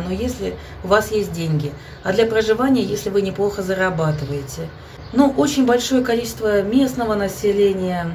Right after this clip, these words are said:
ну и не местного, приезжих по разным причинам, действительно страдают от безденежья, выживают, так скажем. Ладно, если вас сильно интересует что-то по ценам, ну,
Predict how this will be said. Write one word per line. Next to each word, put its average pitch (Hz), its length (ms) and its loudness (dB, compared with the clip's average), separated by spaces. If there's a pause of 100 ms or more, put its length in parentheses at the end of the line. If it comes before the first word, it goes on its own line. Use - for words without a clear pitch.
(480)
ну 285 200 2
и 233 100 4
не 196 320 0
местного, 233 480 2
приезжих 202 760 0
по 208 200 -2
разным 196 380 0
причинам, 190 640 -2 (460)
действительно 233 500 -2
страдают 185 640 0 (400)
от 202 120 0
безденежья, 233 920 2 (400)
выживают, 233 760 2
так 226 180 -4
скажем. 208 600 -2 (1200)
Ладно, 208 460 4 (600)
если 294 220 -4
вас 277 260 -2
сильно 262 260 4
интересует 254 540 0
что-то 240 320 -2
по 226 160 4
ценам, 226 500 2
ну, 214 260 2